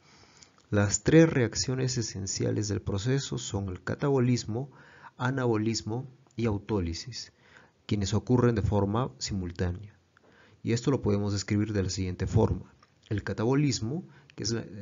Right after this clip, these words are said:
tenemos aquí la materia orgánica, la cual va a ser oxidada por las bacterias,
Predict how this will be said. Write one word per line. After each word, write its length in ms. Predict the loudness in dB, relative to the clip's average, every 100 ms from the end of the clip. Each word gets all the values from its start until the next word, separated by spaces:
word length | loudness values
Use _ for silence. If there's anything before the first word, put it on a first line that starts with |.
| -8
tenemos 380 | -4 -4 -4 -6
aquí 200 | -6 -4
la 80 | -4
materia 320 | -4 -4 -2
orgánica, 640 | -2 -2 -2 -2 -2 -2 -2
la 140 | -2 0
cual 220 | 2 2
va 60 |
a 40 | 2
ser 180 | 0 -2
oxidada 600 | 0 -2 0 0 -2 0
por 120 | 2
las 340 | 2 2 -2
bacterias, 760 | -4 -4 4 6 6 4 -2 -6